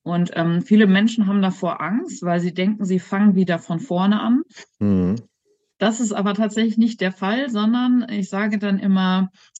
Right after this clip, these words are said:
Speaker 1: Hashtag Transferable Skills, also alles, was man halt in der Vergangenheit gelernt hat, hilft einem dann wieder, ähm,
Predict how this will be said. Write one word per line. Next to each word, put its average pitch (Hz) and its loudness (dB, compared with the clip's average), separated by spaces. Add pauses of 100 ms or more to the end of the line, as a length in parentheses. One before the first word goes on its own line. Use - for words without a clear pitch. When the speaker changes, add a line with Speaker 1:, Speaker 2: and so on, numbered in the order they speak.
(160)
Speaker 1:
Hashtag 220 -2
Transferable 214 2
Skills, 208 -2
also 170 -6
alles, 208 -2
was 202 -4
man 190 -2
halt 185 -2
in 180 -6
der 175 -2
Vergangenheit 175 -2
gelernt 196 -2
hat, 170 -8 (320)
hilft 247 2
einem 196 2
dann 180 0
wieder, 180 -4
ähm, 160 -6